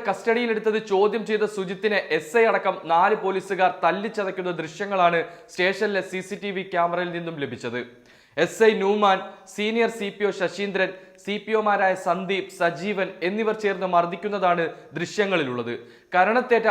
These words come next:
അടിയിൽ സുജിത്തിന് കേൾവി തകരാറും സംഭവിച്ചു. പോലീസുകാർക്കെതിരെ സംസ്ഥാന മനുഷ്യാവകാശ കമ്മീഷൻ കേസെടുത്തിരുന്നു. ചിലർ പൊതുസ്ഥലത്ത് മദ്യപിക്കുന്നതായ പരാതിയെ തുടർന്ന് കണിപ്പയ്യൂരിലെത്തിയ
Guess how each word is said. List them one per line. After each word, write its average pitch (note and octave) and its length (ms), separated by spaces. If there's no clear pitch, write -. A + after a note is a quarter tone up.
അടിയിൽ G3+ 260
സുജിത്തിന് G#3 440
കേൾവി G3+ 420
തകരാറും F3 440
സംഭവിച്ചു. A#2+ 400
പോലീസുകാർക്കെതിരെ G3+ 800
സംസ്ഥാന G#3 440
മനുഷ്യാവകാശ G3+ 600
കമ്മീഷൻ F#3 400
കേസെടുത്തിരുന്നു. D3 640
ചിലർ A3 220
പൊതുസ്ഥലത്ത് A3 560
മദ്യപിക്കുന്നതായ G#3 840
പരാതിയെ F#3+ 480
തുടർന്ന് F#3 340
കണിപ്പയ്യൂരിലെത്തിയ G3+ 800